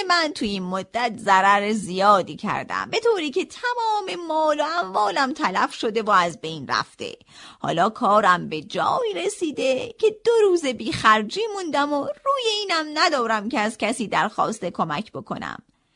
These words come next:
مطمئن باش که اون مرد داستان مشکلات تو رو به گوش همهٔ بازرگانا می‌رسونه. هر بازرگانی هم که اینو بشنوه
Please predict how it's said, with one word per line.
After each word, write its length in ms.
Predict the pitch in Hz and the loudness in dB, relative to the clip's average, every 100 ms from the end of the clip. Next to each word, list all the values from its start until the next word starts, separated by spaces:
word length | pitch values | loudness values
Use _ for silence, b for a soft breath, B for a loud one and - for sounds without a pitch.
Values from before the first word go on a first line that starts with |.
| b b b _ 880 740 | b b b _ -2 -2
مطمئن 480 | - 403 330 339 | 0 2 4 4
باش 260 | 294 269 - | 4 4 4
که 100 | - | 2
اون 180 | 196 190 | 2 0
مرد 720 | 185 233 262 226 208 185 - - | 6 8 8 8 6 4 -2 8
داستان 680 | 254 254 359 294 285 277 | 10 10 6 2 2 2
مشکلات 720 | 254 240 - 226 214 220 220 | -2 -2 -2 0 4 4 2
تو 180 | 202 254 | -2 -2
رو 160 | 185 180 | -2 -2
به 140 | 175 | -2
گوش 380 | - 190 185 220 | -4 -4 -4 -4
همهٔ 840 | 208 - - 415 554 659 784 719 302 | -6 -6 -2 0 0 -2 -2 0 4
بازرگانا 920 | 247 226 208 170 165 151 156 170 175 | 6 6 4 2 2 -6 -2 -2 -2
می‌رسونه. 800 | 175 175 156 131 - - 104 62 - B B B B | -4 -8 -6 -6 -8 -12 -12 -14 -18 B B B B
هر 300 | - 180 226 | 2 4 4
بازرگانی 840 | 202 175 175 180 165 170 240 277 254 | 2 0 2 0 0 2 2 2 -4
هم 180 | 247 269 | -4 -2
که 100 | 254 | -2
اینو 240 | 240 247 | -2 -2
بشنوه 640 | 226 330 - 240 254 302 | -2 -2 -2 -2 0 -2